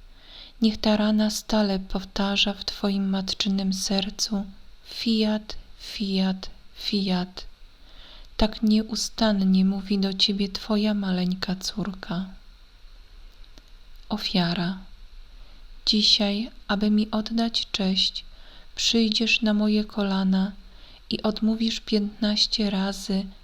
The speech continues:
"Chwała Ojcu", aby podziękować Panu za wszystkie łaski, których mi udzielił w ciągu tych piętnastu lat mojego życia,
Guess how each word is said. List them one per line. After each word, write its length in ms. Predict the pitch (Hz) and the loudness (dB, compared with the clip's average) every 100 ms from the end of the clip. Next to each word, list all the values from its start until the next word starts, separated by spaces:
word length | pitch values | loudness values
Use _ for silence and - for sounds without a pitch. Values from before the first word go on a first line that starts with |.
| - | -16
"Chwała 540 | - - 190 202 208 | -12 -4 -2 0 -2
Ojcu", 600 | 185 185 185 - - 175 190 - - - - - - | 0 2 0 -2 -2 -2 -4 -10 -20 -20 -20 -20 0
aby 200 | 208 202 | 2 2
podziękować 880 | 202 220 190 220 214 233 208 190 196 | 2 2 2 2 2 0 0 0 0
Panu 400 | - 196 196 202 | 0 0 0 0
za 180 | 196 202 | -2 -4
wszystkie 580 | - - 214 - - 220 | -2 -2 -4 -4 -2 0
łaski, 720 | 196 196 190 - - 196 196 - - - - | 0 -2 -4 -6 -4 -4 -4 -12 -20 -20 -14
których 480 | - 233 220 220 220 | -8 0 2 2 4
mi 160 | 214 | 2
udzielił 580 | 214 196 208 208 208 208 | 2 0 2 2 2 0
w 140 | - | -2
ciągu 440 | - - 214 226 240 | -2 2 2 2 -4
tych 220 | - 208 | -6 -8
piętnastu 920 | - 196 190 190 208 202 202 - 208 | -2 0 0 0 0 0 -2 -4 -2
lat 320 | 190 190 190 202 | 2 2 0 2
mojego 480 | 190 190 190 185 | 4 4 2 0
życia, 600 | 185 - 190 185 190 190 | 0 0 0 0 2 0